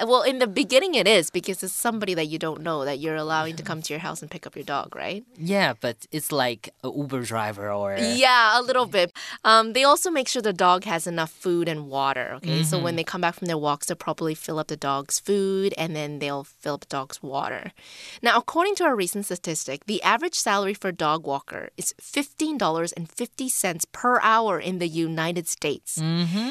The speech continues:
Speaker 1: Now, if you live in a city where dog walkers come in high demand, you can expect to pay fifteen to twenty dollars per twenty-minute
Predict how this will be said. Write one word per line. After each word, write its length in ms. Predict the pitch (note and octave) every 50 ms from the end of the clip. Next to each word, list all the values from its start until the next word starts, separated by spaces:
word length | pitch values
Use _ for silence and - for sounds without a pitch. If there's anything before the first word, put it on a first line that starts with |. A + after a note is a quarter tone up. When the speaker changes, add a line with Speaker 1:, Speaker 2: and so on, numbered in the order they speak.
| E4 - -
Speaker 1:
Now, 180 | G#3+ G#3+ F#3+
if 140 | - G#3+ G#3 -
you 120 | G#3+ A3
live 160 | A3+ B3 A#3+ C#4
in 80 | C4
a 60 | A3 G3
city 260 | - - F#3+ F3+ G#3 A3
where 140 | G3 F3+ D#3+
dog 280 | D#3 D#3+ C#3+ D3 E3
walkers 360 | - D#3 D#3+ - G3 F#3 - -
come 180 | - - F#3
in 100 | F3 D3+
high 240 | D#3 - - D3+ D3 D#3
demand, 640 | - D3 D3 C#3+ C#3 C3 B2+ C3+ F3 A3 C#4+ D#4 - _ - - - - _
you 120 | - A3+ B3
can 140 | - C4
expect 420 | A3+ G3+ - - - F#3 E3+ - -
to 60 | D#3+
pay 200 | - E3+ D3+ C#3 C#3+ _
fifteen 500 | - G3+ G3 - _ - A3 A3 A3+ A3 A3
to 100 | G3 E3+
twenty 440 | - - - A#3 A#3+ B3 C4 C4 - -
dollars 400 | - G#3 G3 F#3+ F#3 F#3 F3+ - -
per 340 | - - - G#3 G3+ F#3+ - - - _ _ _ - -
twenty-minute 840 | C#4 B3 B3 B3 - - A#3+ A#3 A#3+ A3+ G#3 F#3+ G3 G#3 G3+ -